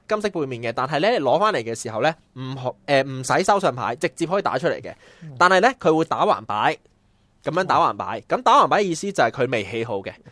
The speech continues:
Speaker 1: 咁然後就好似上次講啦，我哋用行動起，起，起，起到好嘅時候呢，佢就會打直，
Speaker 2: 打直。
Speaker 1: 並且有新嘅效果。
Speaker 2: 哦。
Speaker 1: 係啦。
Speaker 2: 啊，即係同好多卡 game 一樣啊，打橫，橫置係未 function 嘅。
Speaker 1: 係啦。
Speaker 2: 彈-，我，我哋叫動直咗或彈直咗呢，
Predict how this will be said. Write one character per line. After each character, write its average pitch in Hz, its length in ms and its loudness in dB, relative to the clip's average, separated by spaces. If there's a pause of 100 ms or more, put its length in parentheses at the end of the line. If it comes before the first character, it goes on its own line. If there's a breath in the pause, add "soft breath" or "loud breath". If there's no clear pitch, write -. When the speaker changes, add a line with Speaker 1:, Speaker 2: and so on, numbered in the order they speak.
(260 soft breath)
Speaker 1:
咁 240 160 4
然 214 100 4
後 143 60 2
就 151 80 4
好 196 60 2
似 196 100 0
上 135 140 0
次 131 120 -8
講 127 160 0
啦， 151 140 4
我 123 80 -4
哋 127 80 -2
用 117 220 -4
行 110 200 -18
動 117 140 -6
起， 127 160 -2
起， 131 300 -2
起， 143 100 -4
起 214 60 6
到 233 100 6
好 156 120 2
嘅 190 140 4
時 135 140 0
候 110 80 0
呢， 151 60 -6
佢 160 100 -4
就 123 100 -6
會 117 80 -4
打 110 200 -2
直， - 120 -4
Speaker 2:
打 127 80 -10
直。 - 40 -8
Speaker 1:
並 127 100 -6
且 135 160 -4
有 135 100 -2
新 135 160 -10
嘅 113 80 -6
效 92 160 -10
果。 71 240 -14 (280)
Speaker 2:
哦。 117 120 -18 (440)
Speaker 1:
係 107 80 -10
啦。 143 80 0
Speaker 2:
啊， 143 60 2
即 - 80 0
係 196 40 4
同 127 160 -2
好 143 80 -2
多 180 80 2
卡 175 160 4
game 175 280 0
一 156 40 -4
樣 127 140 0
啊， 147 160 0
打 123 240 6
橫， 110 420 2
橫 123 360 2
置 147 160 -8
係 139 200 2
未 127 140 -2
function 147 320 0
嘅。 107 200 -8
Speaker 1:
係 135 340 0
啦。 139 260 8
Speaker 2:
彈-， 151 80 -4 (220)
我， 185 100 8
我 175 160 8
哋 165 80 2
叫 175 120 2
動 156 280 2
直 165 120 4
咗 175 120 2
或 190 120 8
彈 147 360 4
直 147 80 -6
咗 147 200 2
呢， 175 120 4